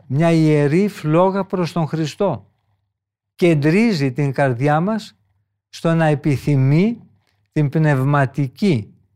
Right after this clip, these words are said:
καρποφορία και μας εμπνέει την τόσο τέλεια αποστροφή για κάθε τι που αντιτίθεται σε αυτήν.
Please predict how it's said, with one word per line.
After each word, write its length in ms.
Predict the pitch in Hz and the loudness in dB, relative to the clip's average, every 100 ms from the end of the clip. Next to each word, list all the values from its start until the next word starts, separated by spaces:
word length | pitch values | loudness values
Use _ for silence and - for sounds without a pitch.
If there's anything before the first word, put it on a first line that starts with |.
| _ - | _ -4
καρποφορία 1040 | 160 147 127 127 - 143 165 135 98 - _ _ _ _ _ _ | 0 0 -2 -4 -2 0 0 -2 -4 -12 _ _ _ _ _ _
και 140 | - 143 | -4 -2
μας 220 | 131 139 | 0 -2
εμπνέει 720 | 123 127 147 170 120 123 131 _ _ _ _ _ _ | -2 0 0 0 0 -4 -8 _ _ _ _ _ _
την 380 | 147 135 117 - _ | -4 -2 -4 -10 _
τόσο 760 | 139 147 165 - 139 123 101 _ _ _ _ _ _ _ _ _ _ _ _ | -4 -2 -4 -6 -4 -4 -4 _ _ _ _ _ _ _ _ _ _ _ _
τέλεια 640 | 180 190 156 123 107 98 - | 2 2 2 0 -4 -8 -8
αποστροφή 960 | 123 139 127 - 135 123 156 185 214 - _ _ _ | -6 -4 -4 -4 -4 -4 -2 -2 -2 -8 _ _ _
για 220 | 117 131 127 | -4 -2 0
κάθε 440 | 190 208 - 151 | 0 0 0 -2
τι 400 | - 170 220 254 - _ _ _ _ | 0 0 0 -2 -12 _ _ _ _
που 100 | 147 | -2
αντιτίθεται 800 | 135 127 127 117 185 175 160 151 | 0 0 -2 0 0 0 -4 -4
σε 180 | 131 147 | -2 -2
αυτήν. 500 | 131 - 160 117 | -2 -4 -4 -4